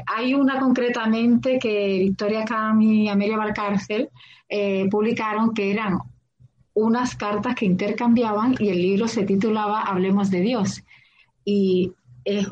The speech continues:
una gran obra. O sea que el tema de las cartas es exquisito a la hora de, de realizar,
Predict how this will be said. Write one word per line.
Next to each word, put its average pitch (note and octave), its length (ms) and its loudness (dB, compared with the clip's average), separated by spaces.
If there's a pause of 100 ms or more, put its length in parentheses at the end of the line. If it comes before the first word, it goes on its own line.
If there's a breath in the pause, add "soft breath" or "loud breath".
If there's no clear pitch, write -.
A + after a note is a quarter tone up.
(120)
una A#3 300 2
gran A3+ 480 0
obra. E3+ 540 -2
O F#3 60 -2
sea G3 240 -4
que F#3+ 100 0
el E3+ 140 -2
tema B3 260 0
de C4+ 100 0
las B3 200 -2
cartas C4+ 540 -4 (420 loud breath)
es A3 180 -2
exquisito A3+ 640 -2
a F3+ 80 -2
la F3 160 -2
hora F#3 200 -2
de, F#3 360 0
de F#3 160 0
realizar, F3+ 840 -2